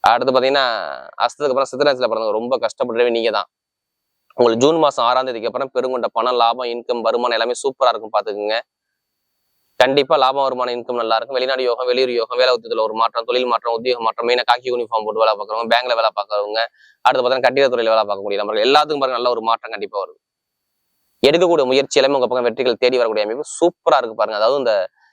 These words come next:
சித்திரை நட்சத்திரத்துல பிறந்தவங்க, ஏன்னா இதுக்கு முன்னாடி ரொம்ப கஷ்டப்பட்டு, இனிமே கஷ்டப்பட மாட்டீங்க, நல்லா லைஃப்ல செட்டில் ஆகக்கூடிய அமைப்பு கண்டிப்பா வரும்.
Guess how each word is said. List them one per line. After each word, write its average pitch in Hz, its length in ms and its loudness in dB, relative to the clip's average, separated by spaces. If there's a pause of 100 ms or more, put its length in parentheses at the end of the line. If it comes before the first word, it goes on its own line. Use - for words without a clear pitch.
(160)
சித்திரை 151 240 2
நட்சத்திரத்துல 117 300 -4
பிறந்தவங்க, 98 340 -8 (420)
ஏன்னா 139 140 4 (180)
இதுக்கு 143 140 2
முன்னாடி 147 200 4
ரொம்ப 143 180 0
கஷ்டப்பட்டு, 117 340 -4
இனிமே 127 200 -4
கஷ்டப்பட 123 280 -2
மாட்டீங்க, 127 240 0
நல்லா 123 140 4
லைஃப்ல 123 340 -4
செட்டில் 123 220 0
ஆகக்கூடிய 110 220 -2
அமைப்பு 127 260 -10
கண்டிப்பா 113 300 -2
வரும். 80 200 -6